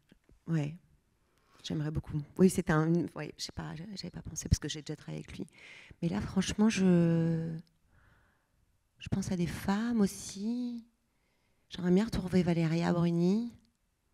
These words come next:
Euh, tourner avec Depardieu, évidemment, c'est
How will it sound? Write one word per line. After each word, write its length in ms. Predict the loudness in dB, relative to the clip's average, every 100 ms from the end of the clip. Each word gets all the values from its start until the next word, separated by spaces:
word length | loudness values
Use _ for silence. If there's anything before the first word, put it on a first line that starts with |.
| _ _ _ _ _ _ _ _ _ _ -8
Euh, 320 | -6 -4 -6 -6 -8 -10 -12 -14 -16 -18 _ _ _ _ _ _ _ -20 -20 -4
tourner 240 | 2 4 2
avec 120 | 0
Depardieu, 360 | -4 -4 -4 -4
évidemment, 300 | 0 2 2
c'est 280 | -2 -8